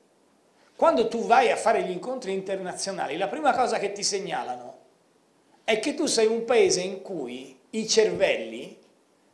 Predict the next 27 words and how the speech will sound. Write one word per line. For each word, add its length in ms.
hanno 380
realizzato 640
delle 240
opere 280
straordinarie, 720
anche 200
perché 300
erano 240
in 120
buona 220
sintonia 560
con 160
le 100
mani 300
di 80
chi 160
quelle 200
cose 280
poi 140
doveva 220
realizzarle 600
fisicamente. 720
Questa 300
è 40
l'Italia 420
nel 120
mondo. 380